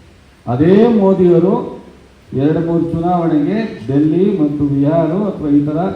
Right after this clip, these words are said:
ಘೋಷಣೆ ಮಾಡಿ ಈ ಗ್ಯಾರಂಟಿ ಬಗ್ಗೆ ಅವರೇ ಪ್ರಶಂಸೆ ಮಾಡ್ತಾ ಇದ್ದಾರೆ, ಅವರ ಗ್ಯಾರಂಟಿ ಕೊಡ್ತೀವಿ ಅಂತ.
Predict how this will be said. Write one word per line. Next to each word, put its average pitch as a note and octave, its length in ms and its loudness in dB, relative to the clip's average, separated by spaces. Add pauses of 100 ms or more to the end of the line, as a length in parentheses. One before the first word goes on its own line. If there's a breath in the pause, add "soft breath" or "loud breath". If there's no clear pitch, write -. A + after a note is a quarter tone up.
(680)
ಘೋಷಣೆ E3 380 0
ಮಾಡಿ D#3 320 4
ಈ G3 140 4
ಗ್ಯಾರಂಟಿ C3+ 560 4
ಬಗ್ಗೆ F#3 260 0
ಅವರೇ D3+ 720 -2 (300)
ಪ್ರಶಂಸೆ A#2+ 440 -4
ಮಾಡ್ತಾ G2 360 -2
ಇದ್ದಾರೆ, A#2 360 -4 (240)
ಅವರ A2+ 180 0 (560)
ಗ್ಯಾರಂಟಿ B2+ 400 2
ಕೊಡ್ತೀವಿ G2+ 420 2
ಅಂತ. - 180 -8